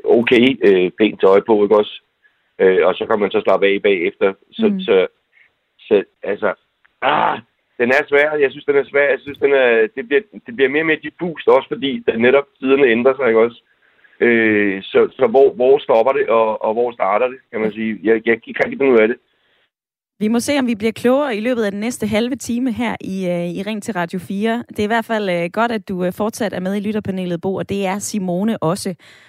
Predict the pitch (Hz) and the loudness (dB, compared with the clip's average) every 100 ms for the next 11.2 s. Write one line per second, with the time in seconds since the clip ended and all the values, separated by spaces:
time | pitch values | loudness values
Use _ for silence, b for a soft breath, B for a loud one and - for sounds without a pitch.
0 | b b - 262 302 247 269 - 330 285 | b b -6 -4 -2 -2 -2 -4 -6 -2
1 | 208 - 208 190 180 208 247 - 190 175 | -4 -4 -8 -8 -4 -4 -4 -4 -2 0
2 | 165 160 170 190 190 190 285 285 214 - | 0 0 -4 -8 -8 -8 -6 -4 -4 -8
3 | _ _ _ _ - 240 269 240 214 233 | _ _ _ _ -2 -2 -2 -6 -6 -4
4 | 247 233 247 202 165 202 233 226 285 - | -4 -4 -4 -4 -4 -2 -2 -2 -6 -6
5 | 262 247 - 233 285 233 - 226 247 233 | -6 -6 -8 -8 -6 -6 -6 -6 -6 -8
6 | - 339 - 226 180 - _ _ _ _ | -2 -4 -2 -6 -6 -8 _ _ _ _
7 | - 208 262 262 285 285 269 285 349 277 | -6 -4 -4 -4 -6 -4 -2 0 0 -4
8 | 254 320 311 202 - 196 - 202 277 262 | -4 -2 0 0 -4 -6 -4 -4 -4 -8
9 | - 311 254 - - _ 220 247 - - | -8 -4 -4 -6 -14 _ -6 -6 -6 -14
10 | - 214 240 - 147 - 123 - - - | -6 -4 -4 -6 -12 -8 -8 -8 -12 -4
11 | 294 | -6